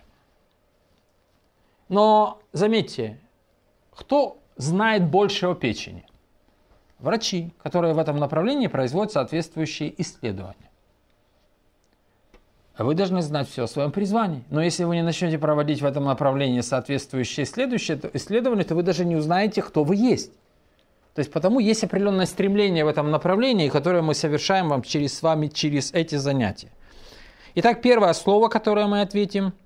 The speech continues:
отметим призвание, ибо дары и призвания Божьи непреложны или даются каждому. Второе слово, которое отметим, это слово "намерение".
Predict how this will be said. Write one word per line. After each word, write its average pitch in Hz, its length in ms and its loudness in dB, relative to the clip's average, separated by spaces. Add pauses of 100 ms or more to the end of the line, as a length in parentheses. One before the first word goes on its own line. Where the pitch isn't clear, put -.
(720)
отметим 147 560 0
призвание, 170 1120 2
ибо 131 200 0
дары 147 220 2
и 233 60 2
призвания 208 720 2
Божьи 208 560 0 (180)
непреложны 165 920 0
или 135 280 -2
даются 139 460 -2
каждому. 107 600 0 (1400)
Второе 226 420 6
слово, 165 320 0
которое 151 320 -2
отметим, 139 500 -6
это 165 180 -8
слово 190 360 -2
"намерение". 160 800 -2